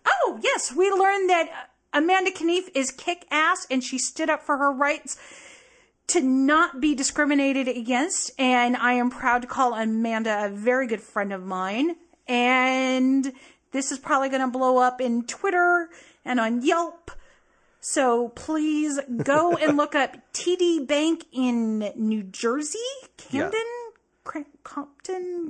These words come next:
Speaker 2: No, it's,
Speaker 1: Compton?
Speaker 2: Compton is L A. <laughs> They, they are in New Jersey. They're a relatively local bank.
Speaker 1: I'm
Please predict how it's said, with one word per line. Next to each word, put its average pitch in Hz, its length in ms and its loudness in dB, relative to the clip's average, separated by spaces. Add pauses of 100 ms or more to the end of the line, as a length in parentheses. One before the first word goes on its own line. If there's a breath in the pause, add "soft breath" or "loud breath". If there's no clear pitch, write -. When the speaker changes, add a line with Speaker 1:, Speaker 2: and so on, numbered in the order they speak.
Speaker 2:
No, 120 340 0
it's, 107 160 -8
Speaker 1:
Compton? - 180 -12
Speaker 2:
Compton 160 320 2
is 123 160 -4
L 110 260 -2
A. 92 180 -2
<laughs> - 240 -4 (840 soft breath)
They, 147 220 0
they 147 260 2
are 160 180 4
in 165 160 0
New 160 120 2
Jersey. 120 380 0
They're 117 260 4
a 117 40 4
relatively 117 640 0
local 107 360 -4
bank. 95 340 -6
Speaker 1:
I'm 277 380 -2